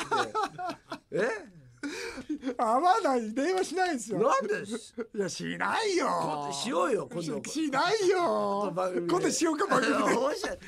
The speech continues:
Speaker 1: や、面白いじゃん。
Speaker 2: だって番組でまずい。
Speaker 1: 俺でもね。
Speaker 2: 出てくんないと思うな。
Speaker 1: いや、俺ね、
Speaker 2: うん。
Speaker 1: テレビで、
Speaker 2: うん。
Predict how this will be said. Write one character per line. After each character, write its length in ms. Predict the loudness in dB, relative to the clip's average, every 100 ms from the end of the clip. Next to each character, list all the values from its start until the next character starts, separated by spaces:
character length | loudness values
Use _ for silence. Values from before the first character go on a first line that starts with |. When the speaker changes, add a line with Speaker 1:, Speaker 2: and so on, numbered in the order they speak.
| -4
Speaker 1:
や、 80 | 0
面 240 | 0 0
白 320 | 0 2 4 4
い 40 |
じ 60 | 4
ゃ 40 |
ん。 20 |
Speaker 2:
だ 80 | 2
っ 20 |
て 80 | -2
番 160 | -4 -8 -10 -10
組 160 | -10 -10
で 80 |
ま 260 | -8 -8 -8
ず 120 | -10
い。 80 | -8 -2
Speaker 1:
俺 160 | 0 2
で 100 | 0
も 160 | 0 0
ね。 160 | 0
Speaker 2:
出 180 | 2 0
て 120 | -2
く 120 | -4
ん 60 | -2
な 100 | -2
い 40 | -2
と 60 |
思 100 | -4
う 20 |
な。 180 | -4 -8 -6
Speaker 1:
い 80 | -4
や、 80 |
俺 180 | -2 -2
ね、 80 | -2
Speaker 2:
う 320 | -2 -2 0 0
ん。 60 | -4 -12 _ _ _ -4
Speaker 1:
テ 100 | 0
レ 180 | 0 0
ビ 100 | 0
で、 280 | 0 0 -2
Speaker 2:
う 60 | -4
ん。 260 | -8 -12